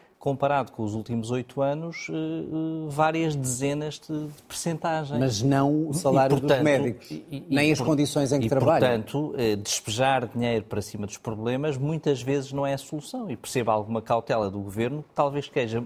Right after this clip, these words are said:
Speaker 1: queira mudar a questão de uma forma mais <coughs> estrutural do que apenas
Speaker 2: Ó, João,
Speaker 1: despejando
Speaker 2: mas
Speaker 1: dinheiro
Speaker 2: só
Speaker 1: para
Speaker 2: para,
Speaker 1: cima de
Speaker 2: só para, só para esclarecer também algumas coisas. Quando se fala em milhões para o Sistema Nacional de Saúde, eh, os médicos respondem, eles não estão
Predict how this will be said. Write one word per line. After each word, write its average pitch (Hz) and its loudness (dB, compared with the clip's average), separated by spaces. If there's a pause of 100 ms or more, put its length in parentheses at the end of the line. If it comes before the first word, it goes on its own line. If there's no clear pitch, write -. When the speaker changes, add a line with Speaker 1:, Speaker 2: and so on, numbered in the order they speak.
(140)
Speaker 1:
queira 117 2
mudar 123 0 (260)
a 127 -2
questão - -4
de 135 -2
uma 139 -2
forma 127 0
mais 113 2
<coughs> - 4
estrutural 131 -2 (260)
do 139 -2
que 139 -2
apenas 147 -2 (100)
Speaker 2:
Ó, 143 2
João, 135 2
Speaker 1:
despejando 147 4
Speaker 2:
mas 147 0
Speaker 1:
dinheiro 151 0
Speaker 2:
só 165 6
Speaker 1:
para 156 2
Speaker 2:
para, 165 -2
Speaker 1:
cima 165 0
de 156 -4
Speaker 2:
só 170 2
para, 143 -6
só 156 0
para 131 -8
esclarecer 120 -2
também 117 0
algumas 104 -6
coisas. 92 -14
Quando 135 -4
se - -8
fala 110 0
em 110 0
milhões 127 2
para 107 -10
o - -8
Sistema 104 -8
Nacional 92 -12
de 85 -18
Saúde, 92 -12 (460)
eh, 120 -6
os 117 -2
médicos 120 0
respondem, 101 -6 (280)
eles 110 -2
não 143 4
estão 113 0